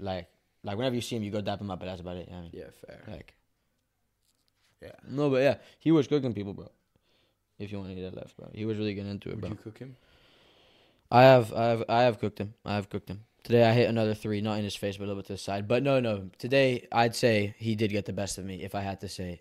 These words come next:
Speaker 1: 'cause I said that he cooked people.
Speaker 2: So you're saying you got bitched?
Speaker 1: No.
Speaker 2: You got bitched?
Speaker 1: I'm saying that
Speaker 2: You
Speaker 1: he
Speaker 2: got
Speaker 1: went
Speaker 2: bitched?
Speaker 1: No, no, no, no. He didn't.
Speaker 2: You
Speaker 1: He
Speaker 2: don't
Speaker 1: did.
Speaker 2: want
Speaker 1: He
Speaker 2: to, right?
Speaker 1: didn't. No, no, that's what you. He didn't score a point on me.
Speaker 2: You got bitched?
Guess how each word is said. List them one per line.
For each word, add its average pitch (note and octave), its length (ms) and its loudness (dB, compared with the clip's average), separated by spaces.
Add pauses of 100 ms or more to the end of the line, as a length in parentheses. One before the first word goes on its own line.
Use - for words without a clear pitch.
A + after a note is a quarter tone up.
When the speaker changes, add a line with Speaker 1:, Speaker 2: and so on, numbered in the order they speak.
Speaker 1:
'cause B2+ 120 2
I B2+ 80 6
said C#3+ 160 2
that B2+ 60 2
he B2 160 0
cooked G#2+ 240 -4
people. G2 280 -6
Speaker 2:
So D3+ 160 -2
you're D3 160 2
saying C3+ 300 2
you A#2+ 100 2
got A2+ 140 2
bitched? G2+ 380 -8 (240)
Speaker 1:
No. B2 360 4 (120)
Speaker 2:
You C3+ 140 0
got A#2+ 140 2
bitched? F#2 300 -12 (560)
Speaker 1:
I'm D3 160 4
saying C3 400 4
that B2+ 60 2
Speaker 2:
You D3 60 6
Speaker 1:
he - 40 6
Speaker 2:
got C3 120 4
Speaker 1:
went G#2+ 200 -6
Speaker 2:
bitched? - 120 -16 (120)
Speaker 1:
No, D3 280 2
no, G#2 60 -2
no, G2 120 -6
no. G2 80 -6
He D#3+ 140 0
didn't. G3 200 6
Speaker 2:
You B2+ 80 2
Speaker 1:
He F#3+ 100 4
Speaker 2:
don't - 20 4
Speaker 1:
did. G3+ 100 10
Speaker 2:
want D3 100 2
Speaker 1:
He F3+ 100 4
Speaker 2:
to, G3+ 40 6
right? F#3+ 80 4
Speaker 1:
didn't. E3+ 300 4
No, A2 160 -2
no, D#2+ 100 -4
that's B1 120 -6
what G1+ 100 -10
you. G1+ 80 -12 (220)
He F3+ 140 2
didn't E3+ 200 4
score C#3 240 4
a A#2+ 40 2
point A2 320 0
on G2 200 -4
me. E2+ 160 -8 (1600)
Speaker 2:
You B2+ 100 -4
got G2 120 -6
bitched? - 240 -18